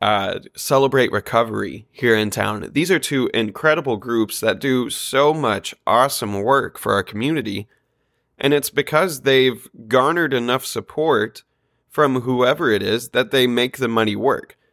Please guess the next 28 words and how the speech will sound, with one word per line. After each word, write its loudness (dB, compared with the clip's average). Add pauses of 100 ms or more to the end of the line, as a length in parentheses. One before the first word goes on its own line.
(240)
that 2
enough 0
people 0
believe 0
in 0
what -2
they're 4
doing, 0 (200)
that 2
people -2
give 0
them 0
money 0
to -10
keep -8
doing 4
what 2
they're 2
doing -2 (360)
because 0
it's -2
really 2
helpful -4
to -8
a -2
lot 2
of -4
people. -8